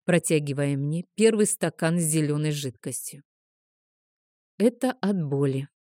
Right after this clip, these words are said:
поняла я по запаху и выпила. Сама выписываю пациентам такие при болях. Вторая настойка оказалась для хорошего заживления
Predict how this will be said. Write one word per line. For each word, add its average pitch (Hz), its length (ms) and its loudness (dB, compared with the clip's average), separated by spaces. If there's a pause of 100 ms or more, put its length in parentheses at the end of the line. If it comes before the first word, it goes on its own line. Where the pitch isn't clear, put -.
(180)
поняла 147 400 2
я 143 200 0
по 147 200 -2
запаху 165 460 -4
и 170 120 2
выпила. 135 520 -6 (400)
Сама 190 460 2
выписываю 196 640 2
пациентам 175 680 -2
такие 156 420 -2
при 160 180 -2
болях. 135 480 -4 (540)
Вторая 240 300 6
настойка 247 500 2
оказалась 202 460 4
для 190 160 2
хорошего 180 520 0
заживления 160 800 0